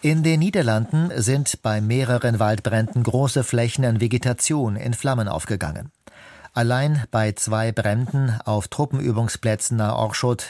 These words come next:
im Süden und Weert im Südosten des Landes wurden rund einhundertfünfunddreißig Hektar zerstört. Der nationale Koordinator für Waldbrandkontrolle Kok warnte vor einer Überforderung der Einsatzkräfte.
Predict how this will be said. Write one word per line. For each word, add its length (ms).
im 140
Süden 320
und 180
Weert 380
im 140
Südosten 440
des 160
Landes 380
wurden 260
rund 340
einhundertfünfunddreißig 1300
Hektar 280
zerstört. 520
Der 120
nationale 640
Koordinator 720
für 280
Waldbrandkontrolle 1000
Kok 280
warnte 520
vor 260
einer 240
Überforderung 800
der 220
Einsatzkräfte. 840